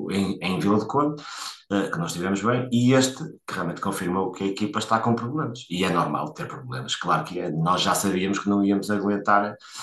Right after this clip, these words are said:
eh, a média de doze pontos em dezoito, sempre até à final do campeonato, portanto, está aí o resultado. É, há,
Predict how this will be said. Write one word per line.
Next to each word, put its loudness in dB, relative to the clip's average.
eh, 0
a 0
média 2
de -2
doze -2
pontos -8
em -4
dezoito, 0
sempre 0
até -2
à -2
final 2
do -2
campeonato, -2
portanto, -8
está -8
aí -4
o -4
resultado. -8
É, -12
há, -4